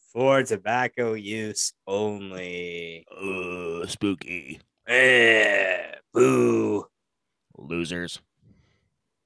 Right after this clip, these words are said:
Speaker 1: Tobacco sucks. Um, <laughs>
Speaker 2: It does.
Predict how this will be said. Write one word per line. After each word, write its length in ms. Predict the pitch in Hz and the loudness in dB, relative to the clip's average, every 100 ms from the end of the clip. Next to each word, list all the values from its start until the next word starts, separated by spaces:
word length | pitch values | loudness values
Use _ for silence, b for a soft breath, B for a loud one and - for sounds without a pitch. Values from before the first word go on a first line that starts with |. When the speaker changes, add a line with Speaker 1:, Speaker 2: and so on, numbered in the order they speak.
| _ | _
Speaker 1:
Tobacco 380 | _ 120 123 104 | _ -2 -2 -4
sucks. 580 | 98 - 117 104 - - - _ | 0 2 2 0 -8 -14 -14 _
Um, 340 | 135 139 131 117 | -2 0 0 -2
<laughs> 40 | |
Speaker 2:
It 540 | 170 185 214 185 139 110 | 4 8 8 8 4 -4
does. 400 | 107 95 - - | -14 -14 -16 -20